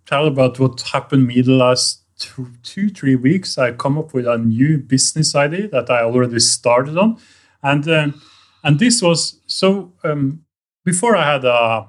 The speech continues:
African girlfriend, she was from Kenya, and I had this big dream of building a, a resort down there where I could bring Scandinavian down and we can have events and have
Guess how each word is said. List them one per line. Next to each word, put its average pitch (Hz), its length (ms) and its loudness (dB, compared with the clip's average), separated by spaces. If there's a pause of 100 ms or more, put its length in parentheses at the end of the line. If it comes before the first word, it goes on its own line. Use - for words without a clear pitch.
(220)
African 127 640 -6
girlfriend, 127 520 -2
she 131 140 -4
was 123 200 -6
from 123 240 -6
Kenya, 131 540 0 (260)
and 135 100 2
I 156 80 2
had 175 120 -2
this 151 220 -2
big 143 420 -4
dream 139 340 -2
of 120 220 -6
building 135 420 0
a, 117 320 -4 (420)
a 151 60 -6
resort 180 600 0
down 143 220 -2
there 110 300 -8
where 139 140 -2
I 165 60 0
could 165 260 -6
bring 143 420 0
Scandinavian 151 760 0
down 139 400 0
and 131 160 -2
we 123 120 -6
can 120 260 -6
have 147 220 -2
events 127 600 0
and 113 280 -8
have 143 360 -2